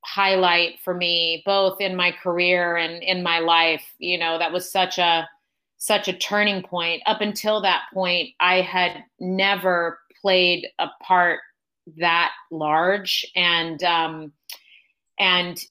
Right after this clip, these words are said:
it was, it was one of the shows that, you know, gave me my balls. You know, it, it really, she's such a, such a barracuda, strong, powerful woman.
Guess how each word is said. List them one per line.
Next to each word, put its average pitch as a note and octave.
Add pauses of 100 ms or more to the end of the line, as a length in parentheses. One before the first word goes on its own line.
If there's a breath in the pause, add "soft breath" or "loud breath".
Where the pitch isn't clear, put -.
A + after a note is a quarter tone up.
(180)
it G3
was, F3+
it F#3+
was F#3
one G3
of F#3
the F#3+
shows F3+
that, G3+ (680)
you F3+
know, D#3+ (240)
gave F#3
me F3+
my E3 (240)
balls. E3+ (160)
You F#3
know, F3
it, E3+
it F#3
really, F#3 (380)
she's A#3+
such F#3+
a, F3 (160)
such F#3
a F3 (420)
barracuda, F#3 (840)
strong, F#3
powerful E3+
woman. D#3